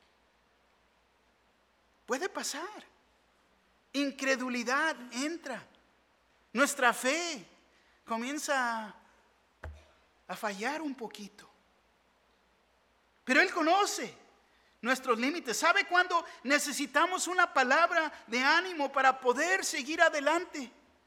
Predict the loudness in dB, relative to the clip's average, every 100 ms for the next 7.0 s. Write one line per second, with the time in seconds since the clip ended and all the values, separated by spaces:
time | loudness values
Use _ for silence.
0 | _ _ _ _ -4 0 0 2 4 4
1 | 4 2 2 2 0 0 2 2 6 6
2 | 6 2 -2 -14 -20 _ _ _ _ _
3 | _ _ _ _ _ -8 -4 -2 -2 -2
4 | -2 -2 -6 -6 -10 -10 -12 -14 _ _
5 | _ _ _ _ _ _ _ _ _ _
6 | _ _ -2 0 0 -2 -4 -8 -10